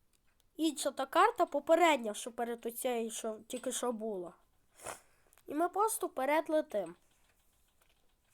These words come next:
Я міг би полетіти на машини, але вибачте мене вже, будь ласка.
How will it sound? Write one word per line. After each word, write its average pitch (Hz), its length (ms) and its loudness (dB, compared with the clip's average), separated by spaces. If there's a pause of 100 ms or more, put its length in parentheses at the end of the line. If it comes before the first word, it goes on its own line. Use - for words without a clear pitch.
(240)
Я 302 140 2
міг 370 240 2
би 349 140 -2
полетіти 349 580 -2
на 349 120 -4
машини, 403 600 -2
але 302 220 0
вибачте 381 580 -2
мене 320 280 0
вже, 320 160 -4
будь 277 200 -8
ласка. 226 500 -4